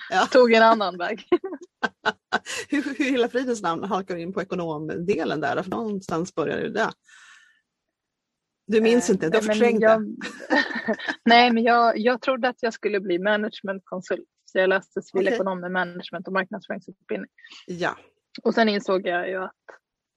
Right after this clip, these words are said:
Speaker 1: jag, eh, gillar marknadsföring och paketering.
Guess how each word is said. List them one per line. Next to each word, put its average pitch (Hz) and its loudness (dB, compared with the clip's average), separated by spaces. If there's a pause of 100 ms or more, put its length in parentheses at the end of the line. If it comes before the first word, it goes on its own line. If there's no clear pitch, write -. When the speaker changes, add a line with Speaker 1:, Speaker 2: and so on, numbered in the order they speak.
(180)
Speaker 1:
jag, 202 -6 (1000)
eh, 196 -12
gillar 233 4
marknadsföring 196 -4
och 220 -10
paketering. 233 -2